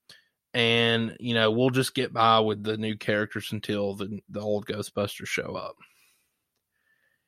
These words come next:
That's not the way the movie turned out at all. And after I saw it, I was like, "I'm completely fine with that."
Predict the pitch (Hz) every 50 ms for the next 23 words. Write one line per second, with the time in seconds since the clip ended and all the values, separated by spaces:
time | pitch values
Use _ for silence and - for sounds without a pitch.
0 | _ _ - 120 123 123 143 143 147 170 180 - 147 135 135 143 143 127 123 123
1 | 131 131 127 - - 120 117 117 113 117 117 113 107 107 107 110 110 113 120 117
2 | 113 113 113 113 110 104 110 117 - - 139 135 127 120 117 107 - _ _ _
3 | - 117 113 - - 113 104 107 110 120 123 120 - - _ _ _ _ _ _
4 | _ _ _ - - 113 117 117 117 110 110 104 107 107 120 120 - 113 101 -
5 | - 113 110 101 101 95 - - 101 95 98 92 69 - - - - - - -